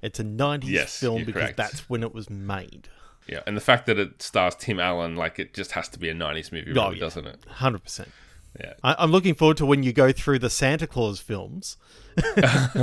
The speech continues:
Speaker 2: Yeah, maybe, maybe Christmas this year, if it doesn't beat out Jingle All the Way.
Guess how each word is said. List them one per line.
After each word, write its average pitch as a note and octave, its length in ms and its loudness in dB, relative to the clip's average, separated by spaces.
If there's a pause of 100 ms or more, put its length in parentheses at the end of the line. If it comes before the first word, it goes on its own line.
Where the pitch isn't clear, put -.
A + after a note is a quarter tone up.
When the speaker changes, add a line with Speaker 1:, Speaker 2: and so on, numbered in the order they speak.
(720)
Speaker 2:
Yeah, B2+ 120 4
maybe, C3+ 460 4
maybe A2 240 0
Christmas - 600 -2
this - 200 -6
year, F2 260 0
if G#2+ 140 0
it A2 80 -4
doesn't G2 440 -2
beat G2 180 2
out - 320 0
Jingle F#2 280 -6
All F2 100 -2
the F2+ 100 -6
Way. E2+ 320 2